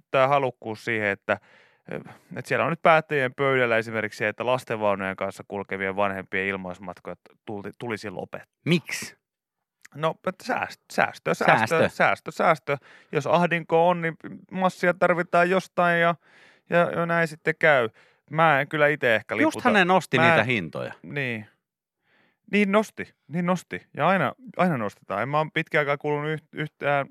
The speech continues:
Speaker 1: minkään sortista kommenttia siitä, että, että missään asiassa olisi hinnat laskenut. Minkään. Mä en ole siis kaksituhattaluvun alun jälkeen kuullut, että minkään tuotteen
Speaker 2: <laughs>
Speaker 1: hinta koskaan olisi laskenut yhtään missään. Ainoa, missä on aina
Speaker 2: Vaikka
Speaker 1: alennus.
Speaker 2: on isosti mainostettu, että tässä ja tässä kaupassa niin kahdeksansadan tuotteen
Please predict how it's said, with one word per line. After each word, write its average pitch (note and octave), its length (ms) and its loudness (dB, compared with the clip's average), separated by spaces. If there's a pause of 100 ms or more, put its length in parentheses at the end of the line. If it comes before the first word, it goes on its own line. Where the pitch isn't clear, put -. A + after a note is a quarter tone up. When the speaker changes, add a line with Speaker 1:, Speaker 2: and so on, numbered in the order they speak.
Speaker 1:
minkään G#2 460 -4 (240)
sortista - 640 -10 (340)
kommenttia G2 520 -10
siitä, F#2 360 -10
että, - 240 -14 (640)
että - 180 -14
missään B2 460 -4 (160)
asiassa G#2 420 -6
olisi - 220 -12
hinnat G#2 280 -14
laskenut. F#2 420 -12 (420)
Minkään. A#2+ 360 -4 (120)
Mä D3+ 80 0
en E3 60 2
ole F3 60 0
siis E3+ 220 -10 (280)
kaksituhattaluvun D3+ 600 0
alun D3 160 2
jälkeen A2 260 -2
kuullut, A#2 220 -6
että A2 120 -10
minkään G#2 320 -2
tuotteen F#2+ 460 -2
Speaker 2:
<laughs> - 20 -2
Speaker 1:
hinta G2 200 -6
koskaan G#2+ 420 -4
olisi G2 160 -8
laskenut G#2 420 -6
yhtään G2+ 260 -6
missään. - 320 -2
Ainoa, F#3+ 220 4
missä F3 300 -2
on E3+ 60 2
aina F3 180 2
Speaker 2:
Vaikka D3+ 140 4
Speaker 1:
alennus. C#3+ 240 2
Speaker 2:
on G#2+ 140 2
isosti G#2+ 340 -4
mainostettu, E2+ 580 -6
että - 200 -8
tässä E2+ 280 -2
ja D2+ 80 0
tässä D#2+ 280 -4
kaupassa D2 460 -4
niin D2+ 120 -10
kahdeksansadan D#2 540 -4
tuotteen C2 420 -10